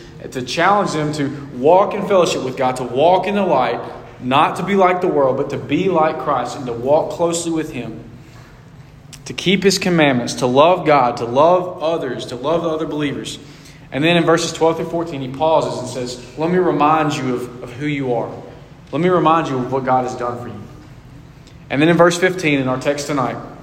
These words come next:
he gets back with giving commands, except this time we see a negative command.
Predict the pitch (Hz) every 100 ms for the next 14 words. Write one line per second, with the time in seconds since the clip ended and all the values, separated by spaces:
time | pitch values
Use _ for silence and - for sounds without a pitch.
0 | - - - - - - 156 147 147 147
1 | 143 - 143 - 135 143 143 143 143 156
2 | 127 113 - - - - - 139 160 143
3 | 175 175 160 151 156 131 143 160 147 127
4 | - - 104 104